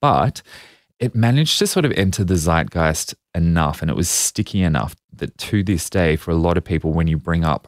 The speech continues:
Harold Holt, straight away they'll make a joke about, "Oh, the guy that was taken away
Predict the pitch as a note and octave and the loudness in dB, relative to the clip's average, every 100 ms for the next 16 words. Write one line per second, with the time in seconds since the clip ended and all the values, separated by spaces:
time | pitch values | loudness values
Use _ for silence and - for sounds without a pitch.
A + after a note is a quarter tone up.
0 | _ - D#2 D#2 D2 - A2 D2 - - | _ -8 -4 -2 -2 -4 -2 -2 -4 -4
1 | E2+ D#2+ D#2+ B2 D#2+ D#2+ D#2 - D#2+ D#2+ | -2 0 2 2 2 0 0 -2 -2 -2
2 | D2 D2 D#2 - F2 D#2+ D#2 D#2 D2 D2+ | -2 0 0 0 0 0 0 0 0 -2
3 | - D#2 D2 D2+ D#2 D#2 D#2+ | -4 -4 -2 0 0 0 -2